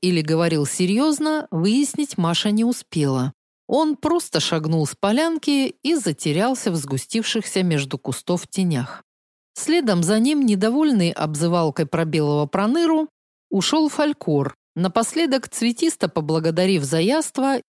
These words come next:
и понадеявшись на новую встречу и то, что он сможет быть достойным наставником по оружию для уникальной солнечной девы. Маша, выбитая из колеи чередой гостей и заданием, вздохнула и покосилась на яркого Фейри.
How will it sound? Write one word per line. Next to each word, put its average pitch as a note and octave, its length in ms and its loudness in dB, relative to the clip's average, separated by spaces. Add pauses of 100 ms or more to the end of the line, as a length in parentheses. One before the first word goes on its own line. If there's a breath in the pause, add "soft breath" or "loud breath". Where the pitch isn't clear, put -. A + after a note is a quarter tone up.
и D4 120 0
понадеявшись A#3+ 840 0
на F#3+ 120 0
новую A3+ 340 0
встречу C#3 680 -2 (120)
и F#3+ 80 -2
то, D4+ 220 -2
что - 220 -4
он D#3 120 0
сможет D3+ 460 -2
быть D3 220 -4
достойным C#3+ 580 -2
наставником G#3+ 760 -2
по C#3 220 -2
оружию C4+ 600 0 (120)
для C#3+ 240 -2
уникальной F3+ 680 0
солнечной C#3+ 760 -2
девы. B2+ 460 -2 (600)
Маша, B3+ 420 0
выбитая A3 500 0
из D3+ 200 -2
колеи G#3 400 0
чередой E3 480 0
гостей F#3 480 0
и - 140 -6
заданием, D4+ 720 0 (240)
вздохнула G#3 840 0
и A3+ 200 -6
покосилась A#3+ 720 -2
на F#3 80 0
яркого F#3 480 -2
Фейри. C3+ 540 -2